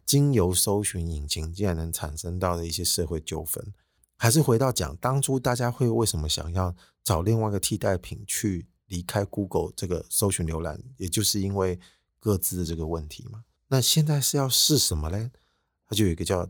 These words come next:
DuckDuckGo，D U C K这个 duck，就 DuckDuckGo，就是鸭鸭跑，鸭鸭走。试用这个 DuckDuckGo 的情况是怎么样？一般而言，它还是有一些基本的搜寻功能都有，比方说我可以设定，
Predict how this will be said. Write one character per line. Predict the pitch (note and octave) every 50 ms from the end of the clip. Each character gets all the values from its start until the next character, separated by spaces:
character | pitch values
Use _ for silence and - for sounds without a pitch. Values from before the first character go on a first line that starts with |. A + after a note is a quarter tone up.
| - _ -
DuckDuckGo，D | - C3 - - - - - G#2+ - - - - - E2+ - - _ _ _ _ _ _ _ _ - A#2+ C3 C3+
U | C3 C3 C3 B2+
C | - - - A#2+
K | A2+ - - G#2+
这 | G2+ G2+
个 | F#2 F2+
duck， | - - F#2 E2 - - - - _ _ _ _ _ -
就 | - G#2
DuckDuckGo， | F2 - - G#2+ G#2 - - G2+ F#2 - - - G2 E2 D#2+
就 | F2+ F2+ E2
是 | E2 - - -
鸭 | G#2+ A2 G#2+ G#2+
鸭 | G#2+ A2+ G#2+
跑， | G#2 - - - - - _ _ _ -
鸭 | F#2+ F#2 G2
鸭 | G2 F#2 F#2+
走。 | - - - - - - - _ _ _ _ _ _ _ _ _ _ _ _ _ _ _ _
试 | - - - - G#3 G#3+
用 | G#3 F#3+ E3
这 | D3+ D#3
个 | C3 B2+
DuckDuckGo | - C3+ B2+ B2+ - B2 A#2+ - - B2 G#2+ F2+ E2+ -
的 | - G2+ F2 E2+ E2+ E2 E2 E2 E2 F2 E2+ D2+ _ _ _ _ _ -
情 | - - F#2 F#2 F#2
况 | - B2+ A#2 G2+
是 | G2 G#2+ G2
怎 | - -
么 | E2
样？ | D#2+ E2 - - - A#2+ A#2+ _ _ _ _
一 | - G3+ F3
般 | F3+ - D#3+ D#3+ E3 D#3+
而 | C#3 A#2+
言， | A2+ A2 A2 A2
它 | A2 B2 D3+ C#3+
还 | A#2+ A#2 G#2
是 | - - B2+
有 | A2+ F#2+ D#2 D#2+
一 |
些 | F2 G2+ G2+
基 | F#2 - - G#2+
本 | F#2+ F#2 E2
的 | D2+
搜 | - - G2+
寻 | F#2+ F2+ E2
功 | D#2 E2 E2
能 | E2 D#2+ D2+
都 | - E2 D#2+ D#2+
有， | D#2+ D#2 D#2+ - - -
比 | - F2
方 | - G2+ G#2+
说 | G#2 - G2+ F#2
我 | D#2
可 | - - - F#2+ F2
以 |
设 | E2 - - - F#2+ F2
定， | - G2 F2+ E2 D#2+